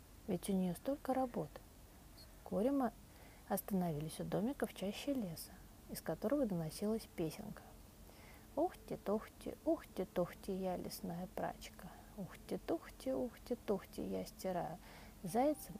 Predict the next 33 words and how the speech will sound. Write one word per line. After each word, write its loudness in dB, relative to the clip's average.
и -8
собачкам, -2
и 6
мышатам, 4
и -8
котам, -2
и 0
лисятам, 0
и -2
кротам». 4
Но 2
когда 6
мы 4
спросили: 2
«Ухте-тухте, 2
не 4
нужна 4
ли 2
тебе -6
Божья 6
помощь?», 0
она 2
застеснялась -2
и -4
сказала, -2
что 0
у 0
Бога 8
и 8
без 4
неё 4
хватает -2
работы. -8